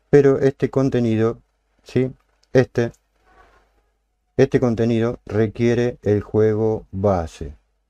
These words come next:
¿sí? Requiere el juego base, ¿sí? Así que lo que voy a estar dándoles,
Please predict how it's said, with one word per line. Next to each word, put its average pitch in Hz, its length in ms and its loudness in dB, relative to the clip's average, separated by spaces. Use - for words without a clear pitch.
¿sí? 120 320 -4
Requiere 120 800 0
el 101 180 -2
juego 113 560 -2
base, 92 500 -4
¿sí? 120 240 -2
Así 98 320 -2
que 101 300 2
lo 98 140 2
que 98 140 0
voy 123 180 2
a 151 60 2
estar 147 260 0
dándoles, 147 600 2